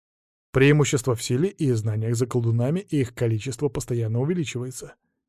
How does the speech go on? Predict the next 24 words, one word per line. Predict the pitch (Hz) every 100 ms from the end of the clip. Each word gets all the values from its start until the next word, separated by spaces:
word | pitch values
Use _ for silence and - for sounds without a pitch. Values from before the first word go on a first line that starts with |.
| _
Через | - 120 120
пару | 143 143
лет | 143 143 160
вам | 165 143
нечего | 147 165 160
будет | 139 135 123 -
противопоставить | 117 123 113 117 - 131 143 147
магическому | 123 117 127 - 139 131
превосходству | 135 123 117 - 117 - 147
культистов. | 143 170 165 - - 143 - _ _ _ _ _ _ _ _
Последняя | 135 127 165 165 143
зачистка | 147 156 - 160
прошла | 160 - 139
не | 127
так | 120 117
давно, | 135 147 143 110 _ _ 123
значит, | 120 117 120 117
нам | 117 107
легче | 110 104 -
будет | 113 120 123
прорваться | - 131 120 110 101 120
к |
главному | 120 117 117 131
храму, | 151 208 135